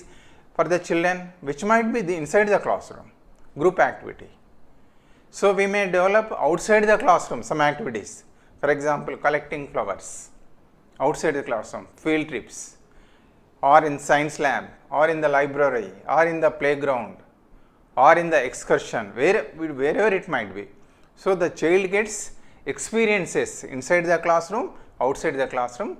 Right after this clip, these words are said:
the total experiences of the child, which is known as curriculum. ఇక్కడ చూడండి, the total experiences child gets inside the classroom, and outside the classroom to achieve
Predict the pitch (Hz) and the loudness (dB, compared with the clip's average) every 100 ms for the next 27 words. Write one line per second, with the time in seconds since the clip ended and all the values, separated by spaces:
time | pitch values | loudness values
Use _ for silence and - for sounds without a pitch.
0 | - _ - 123 - 156 185 208 135 135 | -16 _ -6 -4 0 0 2 0 0 -4
1 | - 208 220 226 220 214 - 139 123 117 | -6 -2 2 2 0 -2 -4 -2 -2 -6
2 | - 131 123 117 117 160 143 127 113 127 | -4 -4 -4 -8 -6 -6 -6 -10 -8 -6
3 | 320 - - - _ _ 143 107 - 104 | -6 -8 -18 -20 _ _ -4 -4 -6 -14
4 | - - _ - - - - 135 - 139 | -16 -20 _ -20 -20 -20 -10 -10 -6 -6
5 | 156 311 - - - - - - - - | -6 -8 -10 -20 -20 -20 -20 -20 -20 -20
6 | - - - - - 139 139 185 214 185 | -20 -20 -20 -20 -4 -2 0 0 2 0
7 | 151 - 214 214 202 185 196 170 - - | -2 -6 -2 0 -2 -4 -6 -8 -12 -4
8 | 175 180 170 139 113 - - - - - | 0 0 -2 -4 -8 -12 -20 -20 -16 -12
9 | 131 151 190 202 190 190 185 185 180 202 | -10 -6 0 0 2 0 4 4 4 0
10 | 247 370 - - - - - - - - | -4 -6 -12 -20 -20 -18 -16 -14 -14 -8
11 | 202 262 262 135 170 - 240 247 226 220 | -6 -4 -2 0 0 0 -4 0 0 2
12 | 156 123 - 120 98 - _ - 170 131 | 0 -2 -4 -12 -14 -18 _ -8 -8 -8
13 | 123 - 196 | -14 -6 0